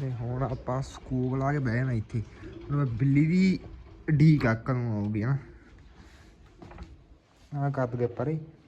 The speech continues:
ਤੇ ਇੱਥੇ ਸਾਹਮਣੇ ਦਿਸੂਗਾ ਜੀ ਹੁਣ, ਆਹ ਪਿਆ ਜਾਲ।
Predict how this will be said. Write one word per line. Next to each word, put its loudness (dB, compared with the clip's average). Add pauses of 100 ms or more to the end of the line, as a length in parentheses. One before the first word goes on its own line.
ਤੇ -10
ਇੱਥੇ -10 (200)
ਸਾਹਮਣੇ -2
ਦਿਸੂਗਾ -6
ਜੀ -6
ਹੁਣ, -8
ਆਹ -10
ਪਿਆ -12
ਜਾਲ। -14